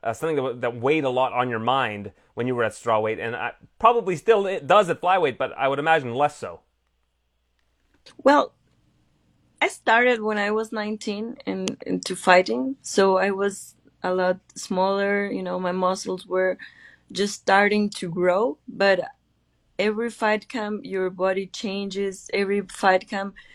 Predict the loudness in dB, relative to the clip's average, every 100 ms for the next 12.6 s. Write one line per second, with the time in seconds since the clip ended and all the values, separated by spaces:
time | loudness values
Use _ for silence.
0 | -20 -6 -2 0 2 2 2 -2 -2 -4
1 | -4 -12 -14 -6 -2 -2 -2 -4 -4 -4
2 | -6 -2 2 2 0 0 0 0 -6 _
3 | _ _ 4 4 4 -2 -6 -6 -6 -6
4 | -6 -6 -8 -6 0 4 4 0 -4 -6
5 | -6 -6 -6 -8 -8 -6 -6 -6 -4 0
6 | 0 0 -2 -8 -20 -14 -4 -2 2 2
7 | 0 0 0 2 0 -2 -2 -4 -4 -2
8 | -2 -2 -4 -6 -4 -2 0 2 0 0
9 | -6 -6 -8 -6 -6 -4 -4 -4 -2 -2
10 | -4 -8 -18 -20 -6 -4 0 0 2 2
11 | 2 0 -4 -4 -6 -6 -6 -2 2 2
12 | 4 4 4 0 -4